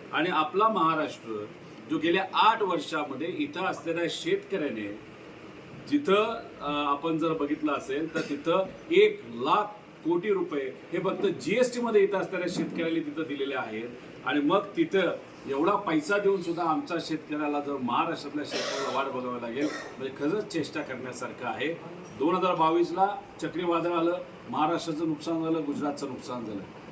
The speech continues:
पंतप्रधान साहेब गुजरातला विमानाने फिरतात आणि ॲडव्हान्समध्ये एक हजार कोटी देतात. महाराष्ट्राला त्यावेळेस काही पैसा आला नाही. सांगली, सातारा आणि आपल्या कोल्हापूरला, अ, पूर परिस्थिती झाली होती,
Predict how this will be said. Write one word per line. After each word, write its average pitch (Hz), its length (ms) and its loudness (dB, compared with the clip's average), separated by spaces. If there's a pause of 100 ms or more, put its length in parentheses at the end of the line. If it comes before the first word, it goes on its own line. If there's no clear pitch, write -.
(380)
पंतप्रधान 180 500 4
साहेब 175 400 0
गुजरातला 170 440 0
विमानाने 170 420 4
फिरतात 170 400 -2 (460)
आणि 156 200 2
ॲडव्हान्समध्ये 170 720 2
एक 196 240 4
हजार 165 200 2
कोटी 151 300 -2
देतात. 113 320 -8 (320)
महाराष्ट्राला 160 640 2
त्यावेळेस 147 460 -2
काही 143 200 2
पैसा 131 320 -6
आला 113 180 -4
नाही. 98 160 -8 (380)
सांगली, 170 440 6
सातारा 175 680 2 (260)
आणि 151 200 4
आपल्या 160 260 2
कोल्हापूरला, 170 760 2 (320)
अ, 131 60 -4
पूर 165 240 0
परिस्थिती 170 480 -2
झाली 165 240 2
होती, 175 280 0